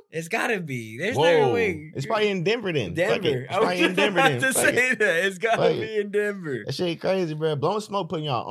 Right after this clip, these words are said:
Speaker 2: on. If y'all get to this far into, uh, you know what I'm saying? We had an hour and something. I can't even see. It's hella far over there. But
Speaker 1: Yeah, but fuck.
Speaker 2: yo, man, like, we really trying to give y'all the sauce, man. Rest in peace to Pac. Rest in peace to Princess Diana, Malcolm X, J F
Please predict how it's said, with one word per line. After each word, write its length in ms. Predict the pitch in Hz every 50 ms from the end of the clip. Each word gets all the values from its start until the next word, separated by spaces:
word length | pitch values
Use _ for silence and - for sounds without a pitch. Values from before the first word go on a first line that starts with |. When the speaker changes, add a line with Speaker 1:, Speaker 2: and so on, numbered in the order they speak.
| 156 180 170
Speaker 2:
on. 60 | 139
If 60 | 117 143
y'all 100 | 160 185
get 180 | 185 185 165 -
to 100 | 160 135
this 180 | 139 160 156
far 240 | - 165 165 160 160
into, 260 | 165 165 156 139 76
uh, 180 | 95 135 135 120
you 80 | 107
know 80 | 135 147
what 20 |
I'm 40 | 143 139
saying? 180 | 156 147 151
We 80 | 160 156
had 80 | 123
an 80 | 101 92
hour 320 | - 95 123 135 143 139 120
and 120 | 95 87 -
something. 260 | - 143 143 117 98
I 100 | 90 113
can't 180 | - 120 110 104
even 120 | 87 82
see. 180 | - - - 123
It's 80 | 98 -
hella 120 | 101 95
far 200 | - - - 85
over 180 | 127 151 143 135
there. 160 | 127 117 104
But 100 | 82 69
Speaker 1:
Yeah, 140 | 78 85 90 78 67 - - _ _ -
but 100 | 78 110
fuck. 120 | 131 135
Speaker 2:
yo, 340 | 165 156 143 107 78 - - -
man, 300 | 107 120 117 113 107 95
like, 180 | 87 82 80 90
we 100 | 131 180
really 200 | 180 180 165 151
trying 160 | 147 147 120
to 60 | 113
give 120 | 107 113 120
y'all 140 | 139 131 101
the 80 | 85
sauce, 460 | - - - 131 135 104 - - - -
man. 240 | 90 104 104 98 101
Rest 180 | 131 151 151
in 60 | 156
peace 320 | 143 - 160 151 151 139 -
to 80 | 120 - _ _ -
Pac. 280 | 143 135 139 139 - -
Rest 180 | - 127 131 135
in 40 | 131
peace 160 | 135 139 131
to 80 | - -
Princess 340 | - 147 139 135 135 120
Diana, 520 | 120 117 110 110 117 131 139 139 135 131 113
Malcolm 400 | 104 117 127 131 135 - 98 - -
X, 320 | 131 139 135 123 - -
J 200 | - 127 123 113
F 100 | 101